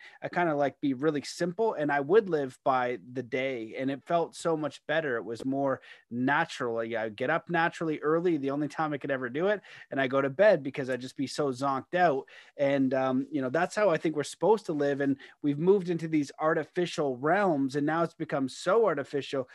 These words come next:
we forgot what's real. We forgot, you know, <laughs> what was true, what was authentic, you know, what was honest. And, and so that's what I feel like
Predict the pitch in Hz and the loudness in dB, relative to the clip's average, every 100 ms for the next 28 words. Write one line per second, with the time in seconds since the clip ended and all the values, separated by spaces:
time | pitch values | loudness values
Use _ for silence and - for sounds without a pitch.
0 | - - 127 147 160 151 131 120 107 117 | -14 -10 -6 0 2 2 0 -8 -8 -6
1 | 147 101 - - 117 - 123 131 123 - | -4 -4 -8 -14 -12 -6 -4 -2 -2 -4
2 | 139 123 117 123 160 143 113 - - 160 | -6 -6 -6 -2 -2 -2 -8 -10 -8 -2
3 | 143 113 - - - 117 117 123 113 147 | 0 -2 -8 -20 -10 -6 -6 -6 -4 -2
4 | 160 147 117 104 - 113 120 113 110 113 | -2 -4 -8 -10 -12 -8 -6 -6 -8 -6
5 | 135 143 127 - 117 110 104 - - - | -4 -2 -4 -8 -10 -10 -12 -20 -20 -10
6 | 123 - 131 135 143 156 139 123 - 156 | -6 0 2 2 0 0 0 -2 0 2
7 | 156 147 135 127 | 4 2 0 -2